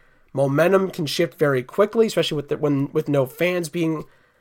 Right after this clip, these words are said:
in attendance and it being in a different facility, being in a neutral venue. A lot of factors can change the outcome of these games.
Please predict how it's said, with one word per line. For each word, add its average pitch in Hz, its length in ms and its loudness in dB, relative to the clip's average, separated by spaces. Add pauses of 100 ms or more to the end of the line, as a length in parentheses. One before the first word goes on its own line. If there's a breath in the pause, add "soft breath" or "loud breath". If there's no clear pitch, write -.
(200)
in 165 120 0
attendance 196 560 0
and 156 80 0
it 139 120 -4
being 151 180 0
in 143 80 0
a 131 40 -2
different 139 420 -4
facility, 160 560 4
being 143 240 -2
in 131 80 0
a 120 40 -4
neutral 131 480 -2
venue. 185 600 4 (340 loud breath)
A 143 60 0
lot 147 400 0
of 156 140 -2
factors 147 480 0
can 151 160 -8
change 156 400 -4
the 143 160 -2
outcome 139 340 -2
of 131 40 -2
these 127 200 -6
games. 196 560 2